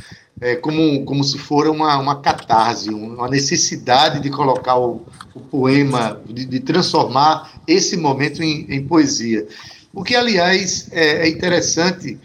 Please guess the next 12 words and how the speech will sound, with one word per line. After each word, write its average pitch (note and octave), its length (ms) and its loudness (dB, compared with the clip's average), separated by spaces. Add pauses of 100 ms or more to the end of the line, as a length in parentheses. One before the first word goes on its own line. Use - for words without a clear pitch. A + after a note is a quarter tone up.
(520)
é, A#2+ 400 2 (120)
boa G3 320 2
parte D3+ 300 2
do, C#3 240 0
do, C3 400 -2
dos A#2 160 -6
poemas D3+ 840 0 (260)
tem G3 200 2
uma, G3+ 380 4
uma D3+ 180 2
narrativa, D#3 840 0
é, B2+ 280 2